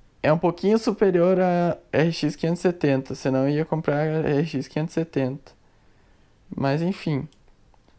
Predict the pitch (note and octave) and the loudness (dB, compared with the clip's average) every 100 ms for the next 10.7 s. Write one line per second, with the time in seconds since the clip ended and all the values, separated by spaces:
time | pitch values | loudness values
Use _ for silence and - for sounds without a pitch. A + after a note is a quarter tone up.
0 | _ - C3 C3 D3+ E3+ D3 C#3+ D#3 G3+ | _ -2 0 2 0 0 -2 0 0 -2
1 | G3+ F3 E3 F#3 F3 - - C4+ - F#3 | 0 2 2 2 0 -6 0 0 2 0
2 | E3+ - F3 E3 - F#3 C4 F3 F3+ F3 | -2 -2 0 0 2 2 2 0 0 0
3 | D#3 E3 F3+ F#3 - - - C#3 C#3+ E3 | 2 2 2 -4 -16 -20 -4 -2 0 0
4 | E3 - D3+ C#3+ D3 E3 E3+ - D#3 E3+ | 0 -2 0 2 2 2 0 0 0 0
5 | F#3+ D#3+ D3+ C#3+ D3 F#3+ G3+ D3 D#3 - | 0 0 2 2 2 2 0 -2 -6 -10
6 | _ _ - _ _ _ - B2+ C#3 C#3+ | _ _ -20 _ _ _ -4 0 2 2
7 | F3+ F#3+ D#3 E3 E3 D#3 D#3+ - C3+ C#3+ | 0 -2 -2 -2 -4 -6 -8 -4 0 2
8 | E3 D#3+ D#3 D#3 D#3+ D#3+ D#3 E3+ - D3+ | 2 2 0 0 0 0 0 -2 0 0
9 | D3 D3+ D#3+ D3+ C3 B2 A#2 - C3+ B2 | 2 2 0 0 -2 -4 -4 -2 0 2
10 | C#3+ C3+ C#3+ D#3+ E3+ E3 | 2 2 2 0 0 0